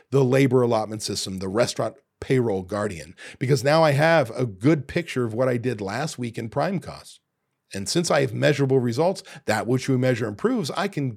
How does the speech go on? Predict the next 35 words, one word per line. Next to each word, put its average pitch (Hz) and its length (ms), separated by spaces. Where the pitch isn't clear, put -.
put 302 180
a 254 80
bonus 190 460
program 95 460
in 110 80
place 95 340
for 208 200
all 180 100
the 160 140
hard 151 220
work 135 260
my 117 80
managers 98 500
are 90 60
doing. 80 320
Stage 208 320
fourteen. 185 560
Now 143 200
we're 147 80
into 127 120
food 135 240
and 107 80
beverage 117 260
systems, - 360
yield 160 260
tests, - 300
item 156 340
recipe 143 300
costing 143 460
cards, 87 320
looking 151 480
at 139 280
setting 160 400
up 139 240
your 123 240